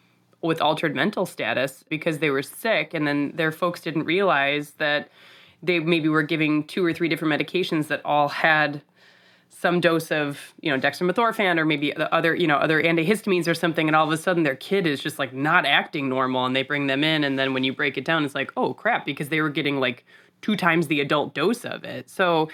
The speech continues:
yeah, I think it, it's important to make sure that when you're giving this, you know, to children, or maybe you have multiple caretakers taking care of that kid, maybe grandma and grandpa are helping during the day while you're at work, and then you come home and the kid's still feeling cruddy and you give 'em, you know,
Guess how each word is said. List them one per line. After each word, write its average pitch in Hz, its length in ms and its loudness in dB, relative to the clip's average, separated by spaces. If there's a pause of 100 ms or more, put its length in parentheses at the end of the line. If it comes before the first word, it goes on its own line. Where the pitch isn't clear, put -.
(300)
yeah, 185 260 2
I 147 100 2
think 165 200 0
it, 156 200 0
it's 156 320 -6
important 160 560 0
to - 180 -4
make 147 240 2
sure 156 220 0
that 135 240 0
when 143 160 -2
you're 135 80 2
giving 139 320 -2
this, - 500 -4
you 139 160 -6
know, 135 160 0
to - 220 -10
children, 226 420 2
or 165 60 4
maybe 165 220 2
you 156 200 0
have 156 140 0
multiple 151 360 0
caretakers 175 540 -2
taking 147 260 -2
care 139 120 0
of 131 60 2
that 123 120 0
kid, 143 160 -4
maybe 147 180 0
grandma 147 280 2
and 139 100 0
grandpa 175 280 2
are 143 120 4
helping 147 400 0
during 135 240 0
the 139 80 0
day 196 180 2
while 151 160 2
you're 135 180 2
at 131 60 0
work, 233 240 2
and 165 80 0
then 135 140 2
you 196 100 4
come 156 220 0
home 143 380 4 (400)
and 151 100 0
the 147 40 2
kid's 151 260 -4
still 143 160 -2
feeling 135 320 0
cruddy 139 540 0
and 123 260 -2
you 147 120 -4
give 139 140 -4
'em, 123 260 -4
you 135 100 -4
know, 123 260 -6